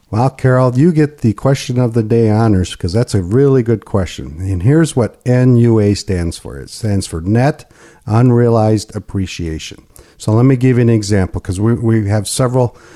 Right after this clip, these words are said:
people in our office that we've done this for. So let's say you work at company A and you started invested in that company stock, and let's just say your cost basis, in other words, the amount that you contributed to it, it's five thousand dollars.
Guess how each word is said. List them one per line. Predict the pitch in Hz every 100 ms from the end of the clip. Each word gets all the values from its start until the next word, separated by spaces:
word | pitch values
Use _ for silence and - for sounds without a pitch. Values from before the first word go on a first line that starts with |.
| - -
people | 135 - 117
in |
our | 113 104
office | 98 - 101 -
that | 95
we've | 90
done | 95 87
this | 85 -
for. | - - - _ _ - _
So | -
let's | 120 -
say | 143
you | 135
work | 127 127
at | 123 -
company | 123 117 117 117 113
A | 104 101 98 95 - - - _
and | 123 107 107 107 104
you | 104
started | - 127 135
invested | 127 110 113 - 110
in | 101 101
that | 98
company | - 98 101 92
stock, | - 101 92 92
and | 98
let's | 110 -
just | 120
say | - 123
your | 110
cost | - 151 160 -
basis, | 98 - 92 92
in | 101
other | 107
words, | 101 101 -
the | 95
amount | 104 117
that | 113 101
you | 107
contributed | - 95 151 131 107 95
to | 104
it, | 90
it's | -
five | - 107
thousand | - 92 82 80
dollars. | 60 65 - -